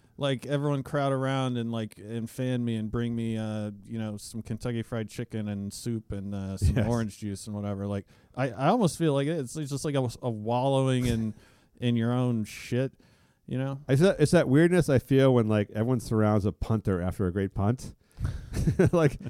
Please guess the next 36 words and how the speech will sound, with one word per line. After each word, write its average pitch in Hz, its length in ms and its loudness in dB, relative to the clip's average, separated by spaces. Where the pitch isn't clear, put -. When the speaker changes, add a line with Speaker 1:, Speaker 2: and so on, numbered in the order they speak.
Speaker 2:
your 165 120 4
job 170 260 8
is 147 120 8
so 147 200 10
lame. 127 300 8
You 113 100 2
clearly 160 320 8
have 131 100 8
the 117 80 4
lamest 110 480 4
job 110 280 4
in 117 40 0
the 107 60 2
entire 104 360 2
operation. 110 640 2
And 120 100 2
then 139 80 6
you 143 100 6
kick 131 220 2
a 131 60 0
great 120 240 2
punt. 113 200 4
Everyone 113 160 4
comes 110 180 4
and 104 100 2
high 104 160 2
fives 98 320 0
you 110 80 4
that 107 120 2
one 101 160 2
time 98 220 2
during 101 160 2
the 98 60 -2
game 95 200 0
or 104 60 2
whatever. 123 460 2